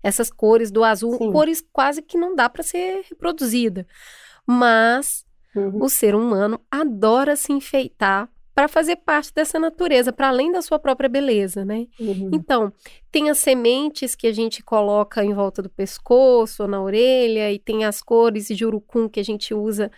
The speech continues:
Speaker 1: pra se pintar, pra ganhar mais viço. Qual era a sua forma de expressar a sua beleza nessa época, nesse contexto que você vivia? O que que você escolhia pra se tornar bela?
Speaker 2: A gente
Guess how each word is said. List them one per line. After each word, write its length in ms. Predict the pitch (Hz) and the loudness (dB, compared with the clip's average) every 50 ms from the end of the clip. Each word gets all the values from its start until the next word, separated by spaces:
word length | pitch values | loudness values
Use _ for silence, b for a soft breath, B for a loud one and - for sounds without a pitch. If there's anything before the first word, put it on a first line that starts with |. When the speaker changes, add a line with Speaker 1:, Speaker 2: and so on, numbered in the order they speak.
| b b b b b b | b b b b b b
Speaker 1:
pra 120 | 226 226 | 0 0
se 160 | 226 - 254 233 | 0 0 -2 -6
pintar, 720 | - - 220 220 208 - - - 226 240 262 262 262 262 _ | -6 -4 -4 -4 -4 -4 -2 -2 0 0 0 0 -2 -2 _
pra 140 | - 226 214 | -4 -4 -2
ganhar 300 | 202 220 214 208 214 208 | -2 -2 -2 0 0 0
mais 340 | 208 202 202 196 196 190 - | 0 0 -2 -2 -2 -6 -8
viço. 560 | 196 190 220 247 262 269 262 - - - 269 269 b b b b b b b b _ _ _ _ | -10 -6 -4 -2 -2 -2 -2 -4 -6 -8 -8 -10 b b b b b b b b _ _ _ _
Qual 300 | - - 302 320 330 311 | 0 2 4 4 6 4
era 180 | 285 302 294 311 | 4 4 4 2
a 40 | 302 | 2
sua 260 | - - 285 269 277 | 0 2 2 2 0
forma 440 | - - - 262 311 320 370 359 285 | 0 0 2 2 2 2 0 -2 -2
de 100 | 262 285 | -2 -2
expressar 560 | 277 - - - 226 226 226 - - 208 208 | -4 -4 -2 0 0 0 0 0 -2 -2 -2
a 40 | 208 | -2
sua 300 | - - - 262 285 254 | -4 -6 -2 0 0 2
beleza 720 | 240 254 240 220 214 202 202 202 202 202 - 247 247 269 - _ _ _ _ _ _ _ _ _ - | 4 2 2 4 2 0 0 -2 -2 -2 -2 -2 -2 -4 -6 _ _ _ _ _ _ _ _ _ -4
nessa 640 | 220 226 226 233 233 240 269 277 - - 277 262 247 | -2 0 2 4 4 2 2 0 0 2 2 4 4
época, 760 | 226 220 220 226 233 226 _ - 226 226 - 247 226 226 220 | 4 2 2 2 0 0 _ -2 -4 -2 0 2 2 2 2
nesse 460 | 226 220 208 220 240 247 - - - | 2 2 2 4 4 2 0 -4 -8
contexto 600 | - - 247 240 233 - 208 208 214 - - 226 | -4 0 0 0 0 0 0 0 -2 -2 -6 -12
que 80 | - - | -10 -6
você 240 | 214 214 - 233 214 | -4 -4 0 0 0
vivia? 440 | 202 226 202 180 196 185 180 196 190 | 0 -2 -4 -4 -6 -6 -6 -6 -10
O 40 | |
que 160 | - - - - | -12 -14 -20 -18
que 140 | - - | -10 -4
você 260 | 269 277 262 - - 262 | -2 -2 0 0 0 -2
escolhia 520 | 262 - - - 269 233 214 226 233 240 | -2 -2 0 2 2 2 2 2 0 0
pra 140 | 240 - 240 | 0 0 -4
se 160 | - - - | -4 -4 -4
tornar 340 | - 233 226 226 233 214 208 | -2 -2 -2 0 0 0 0
bela? 420 | 180 202 196 185 185 185 185 190 _ _ _ _ _ _ _ - | 0 0 0 0 0 -2 -4 -6 _ _ _ _ _ _ _ -4
Speaker 2:
A 120 | 226 233 | -2 0
gente 360 | 226 247 277 349 403 - - | 2 4 4 4 4 2 0